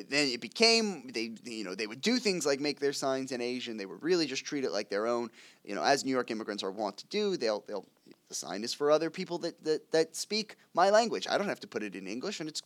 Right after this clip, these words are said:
it's great. Um, and the area is Chinese because it is Chinese, you know, naturally because of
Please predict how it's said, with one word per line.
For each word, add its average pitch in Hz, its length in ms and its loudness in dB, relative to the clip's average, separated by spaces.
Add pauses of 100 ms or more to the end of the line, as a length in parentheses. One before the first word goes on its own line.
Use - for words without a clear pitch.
it's - 160 -6
great. - 320 0 (400)
Um, 135 280 6 (280)
and 139 100 2
the 143 100 6
area 143 280 8
is 120 300 -2 (100)
Chinese 143 420 4
because 120 320 -4
it 107 80 -2
is 104 240 -4 (240)
Chinese, 92 680 -6 (260)
you 98 80 -8
know, 64 160 -8 (400)
naturally 104 640 -2
because 90 320 -8
of 87 160 -10